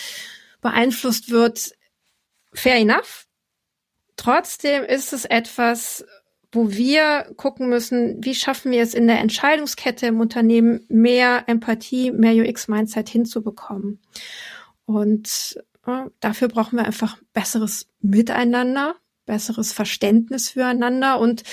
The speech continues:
unsere U-X-Methoden und Tools sind darauf ausgelegt. Die können uns durchaus dabei helfen und auch als Frühwarnsystem funktionieren. Ja, das heißt, wenn ich weiß,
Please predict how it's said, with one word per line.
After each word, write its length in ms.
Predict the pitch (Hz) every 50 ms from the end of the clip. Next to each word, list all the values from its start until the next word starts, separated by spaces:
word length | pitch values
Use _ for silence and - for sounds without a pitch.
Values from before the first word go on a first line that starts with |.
| - - - - - _
unsere 240 | - 226 233 233 226
U-X-Methoden 760 | 233 233 233 233 - - 262 240 233 - - 262 269 254 262
und 160 | 240 226 226
Tools 580 | - - 247 277 285 294 262 - - - - -
sind 320 | - 214 208 240 262 233 262
darauf 300 | 247 233 233 226 226 - -
ausgelegt. 640 | 311 320 311 - - - 208 - 220 208 _ - 226
Die 60 | 220
können 260 | - - 269 294 285
uns 260 | 247 233 226 - _ _ _ _ _ _
durchaus 540 | - 254 294 359 359 - - 247 247 233 -
dabei 280 | - 240 233 233 226
helfen 480 | 214 190 - 247 262 294 302 - - 233
und 300 | - 254 285 302 - -
auch 140 | 262 226 -
als 240 | - 233 226 - -
Frühwarnsystem 1200 | - - 302 320 302 254 214 202 196 208 202 196 208 190 - - - - 202 202 202 202 196 - _ _ _ _ _
funktionieren. 840 | - - 208 202 196 - - 202 202 196 202 196 190 220 214 _ _
Ja, 140 | 247 262 311
das 200 | 392 - - -
heißt, 280 | 240 220 226 226 - -
wenn 120 | 233 220
ich 160 | 220 214 -
weiß, 360 | - 233 233 247 247 240 -